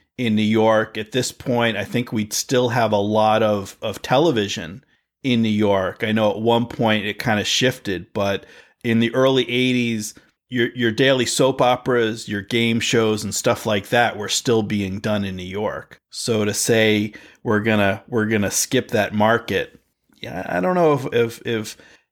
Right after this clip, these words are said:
if Ian's on the right path here, but we also don't know, does he believe this or is he, you know, is he ad-, adjusting to the issues with the album? Is he just saying, "Well,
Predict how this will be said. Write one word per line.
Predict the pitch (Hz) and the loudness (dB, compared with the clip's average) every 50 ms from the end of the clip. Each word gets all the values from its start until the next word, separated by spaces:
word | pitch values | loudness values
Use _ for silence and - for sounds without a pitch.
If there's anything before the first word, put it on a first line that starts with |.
| _ _ _ | _ _ _
if | - 120 123 - - | -6 -6 -6 -2 0
Ian's | 135 135 135 127 127 120 123 | 0 2 2 2 2 2 2
on | 117 110 | 0 2
the | 110 107 | 2 2
right | 107 107 101 - - | 2 2 0 -2 -6
path | - 127 127 139 156 156 156 - | -4 -2 0 0 0 -2 -4 -6
here, | 127 104 95 95 95 90 87 | -6 -4 -4 -2 -2 -2 -2
but | 113 143 113 | -4 -4 -4
we | 120 135 131 | 0 2 2
also | 135 147 147 - 151 | 2 2 2 0 2
don't | 135 131 123 120 | 2 2 0 0
know, | 123 120 117 113 110 | 0 2 2 2 2
does | 110 107 - - | 2 0 -2 0
he | - 147 | -2 -2
believe | 131 110 117 117 117 131 151 175 185 160 175 | -2 -2 -4 -4 -2 0 0 0 -2 -4 -4
this | 190 196 196 190 165 - - - - _ | -4 -2 -2 -4 -4 -6 -10 -14 -14 _
or | - 135 127 120 117 | -4 0 2 2 2
is | 120 117 113 - - | 2 0 -2 -4 -4
he, | - - 139 135 131 127 123 123 123 - - - _ _ _ _ _ _ _ _ | -4 -2 -2 0 0 -2 -2 -4 -6 -8 -12 -20 _ _ _ _ _ _ _ _
you | 135 123 | 0 2
know, | 120 113 113 | 2 4 2
is | 110 - | 2 2
he | - 165 156 143 | 2 2 2 2
ad-, | 120 - - | 2 0 0
adjusting | 135 123 107 - 139 131 139 135 - - 143 127 123 127 123 | -2 -2 0 2 2 2 2 0 -2 -2 -2 0 0 -2 -2
to | - - - 131 120 117 117 113 110 107 107 104 104 107 - _ _ _ _ _ - | -4 -2 0 0 2 2 2 2 2 2 0 -2 -4 -6 -10 _ _ _ _ _ -2
the | 123 123 127 | 0 2 2
issues | 123 - - 127 120 104 117 | 2 0 0 -2 -2 -2 0
with | 117 113 104 | -2 -2 -2
the | 107 110 117 | 0 0 2
album? | 131 151 156 123 104 98 107 | 2 2 2 2 0 -4 -4
Is | 113 - - | -6 -4 -4
he | 127 117 | -4 -4
just | 113 113 110 - - - | -4 -4 -4 -4 -2 -2
saying, | 120 113 110 110 107 107 107 | 0 0 0 0 0 -2 -2
"Well, | 104 104 104 104 104 104 104 104 101 101 107 - | 0 0 0 0 0 0 0 0 -2 -2 -6 -10